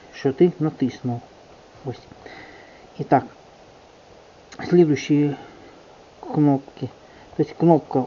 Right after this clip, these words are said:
оця дуже добре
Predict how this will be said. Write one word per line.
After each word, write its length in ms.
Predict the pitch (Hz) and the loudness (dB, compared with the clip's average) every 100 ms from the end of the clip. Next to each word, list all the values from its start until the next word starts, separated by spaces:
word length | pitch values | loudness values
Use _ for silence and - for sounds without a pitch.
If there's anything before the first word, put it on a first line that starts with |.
| - | -6
оця 280 | - 147 131 - - - - - - - - - - - - - - - - - _ - - - - 143 | -6 -4 -4 -10 -14 -20 -20 -20 -20 -12 -12 -12 -20 -20 -20 -20 -20 -20 -20 -20 _ -20 -20 -20 -14 -8
дуже 300 | 147 139 131 | -4 -4 -4
добре 380 | 143 131 135 | -4 -6 -8